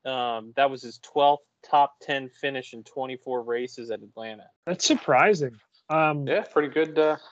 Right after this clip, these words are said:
Speaker 2: well, too bad. Uh, apparently, according to everybody, that track's dead now, so,
Speaker 3: <laughs>
Speaker 2: uh, these guys.
Speaker 3: I mean, look, I,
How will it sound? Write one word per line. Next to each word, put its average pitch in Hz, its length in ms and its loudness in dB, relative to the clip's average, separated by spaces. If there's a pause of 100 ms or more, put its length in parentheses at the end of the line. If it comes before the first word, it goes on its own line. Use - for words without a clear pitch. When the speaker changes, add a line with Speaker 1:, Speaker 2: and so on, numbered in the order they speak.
(1500)
Speaker 2:
well, 165 100 -2
too 208 160 2
bad. 190 300 4
Uh, 160 100 4
apparently, 185 400 0
according 170 300 -2
to 156 40 0
everybody, 151 340 2
that 143 120 0
track's 147 260 -2
dead 139 240 0
now, 123 420 -10
so, 120 360 -6 (1120)
Speaker 3:
<laughs> 139 60 -8 (180)
Speaker 2:
uh, 123 300 -2 (720)
these 240 160 -10
guys. 123 380 4
Speaker 3:
I 147 100 0
mean, 147 320 2 (880)
look, 123 320 2
I, 160 140 6